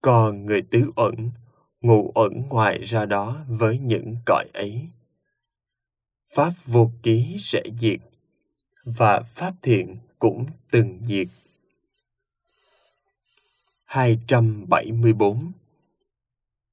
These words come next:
Pháp bất thiện từng diệt với người nào,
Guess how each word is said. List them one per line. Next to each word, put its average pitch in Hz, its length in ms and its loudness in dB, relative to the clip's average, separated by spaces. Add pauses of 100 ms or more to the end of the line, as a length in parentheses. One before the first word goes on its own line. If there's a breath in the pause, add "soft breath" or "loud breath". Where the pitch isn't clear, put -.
(180)
Pháp 131 200 2 (100)
bất 170 180 0 (120)
thiện 98 380 0 (360)
từng 104 320 2
diệt 101 220 2 (100)
với 110 340 0 (140)
người 107 300 0
nào, 92 420 -4